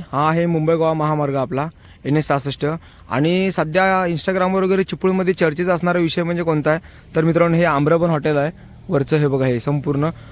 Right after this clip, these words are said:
आणि त्या आम्रबन हॉटेलच्या इथून दिसणारा तो व्ह्यू, तो बघा मित्रांनो, तो दिसतो ना तुम्हाला धनुष्यबाण,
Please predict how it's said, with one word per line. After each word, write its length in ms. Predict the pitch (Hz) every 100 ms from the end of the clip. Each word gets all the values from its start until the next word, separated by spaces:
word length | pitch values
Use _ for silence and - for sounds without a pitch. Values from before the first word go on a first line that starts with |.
| -
आणि 140 | 143
त्या 80 | 151
आम्रबन 380 | 156 151 175 180
हॉटेलच्या 280 | 165 170 170
इथून 160 | 170
दिसणारा 300 | 165 147 165
तो 140 | 160 165
व्ह्यू, 220 | 143 131 110 - - -
तो 120 | 143
बघा 100 | 151
मित्रांनो, 380 | 147 131 131 120 110 - - - - - - -
तो 60 | 165
दिसतो 260 | 156 - 190
ना 80 |
तुम्हाला 220 | 180 165 151
धनुष्यबाण, 500 | 147 143 151 143